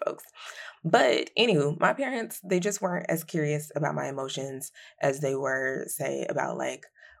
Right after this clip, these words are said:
what type of grades I was bringing home or, you know, like, how my piano lessons were going, if, you know, I was doing well in orchestra, just those types of things, like, how I was excelling. They cared more about,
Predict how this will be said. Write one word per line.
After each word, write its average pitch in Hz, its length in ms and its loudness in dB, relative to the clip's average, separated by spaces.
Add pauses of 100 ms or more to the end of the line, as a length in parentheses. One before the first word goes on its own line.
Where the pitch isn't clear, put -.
(140)
what 127 340 -2
type 135 200 0
of - 80 -6
grades 220 320 8
I 185 100 6
was 180 180 0
bringing 170 340 0
home 151 560 2
or, 143 320 -6
you 147 120 -2
know, 135 180 -4
like, 131 200 -6
how 139 600 0 (260)
my 131 220 0
piano 185 400 4
lessons 170 340 0
were 156 140 0
going, 143 800 -2
if, 127 260 -10 (640)
you 147 100 4
know, 135 100 2
I 131 100 0
was 131 180 -4
doing 131 320 -4
well 131 240 -4
in 143 200 0
orchestra, 151 960 0
just 147 340 -8 (300)
those 151 400 4
types 131 280 -6
of 131 120 -10
things, 131 400 -10
like, 127 140 -4
how 143 200 -2
I 143 80 2
was 135 220 -4
excelling. 120 640 -2
They 131 100 -2
cared 156 320 2
more 135 200 -2
about, 123 400 -2